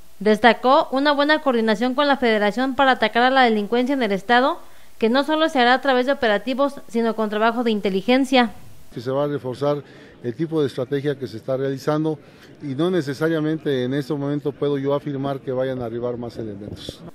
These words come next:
Speaker 1: Reina García recalcó que aunque no hay una fecha exacta para la visita de Enrique Peña Nieto a Michoacán,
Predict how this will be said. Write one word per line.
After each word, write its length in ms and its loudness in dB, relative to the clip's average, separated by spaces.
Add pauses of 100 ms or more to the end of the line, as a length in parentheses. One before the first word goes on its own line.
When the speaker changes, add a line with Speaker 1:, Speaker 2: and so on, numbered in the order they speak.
Speaker 1:
Reina 340 2
García 600 2
recalcó 680 2 (220)
que 80 -2
aunque 180 0
no 100 0
hay 60 0
una 220 0
fecha 320 0
exacta 420 0
para 200 4
la 100 2
visita 320 0
de 180 2
Enrique 360 -2
Peña 260 -2
Nieto 240 -2
a 20 -2
Michoacán, 540 -2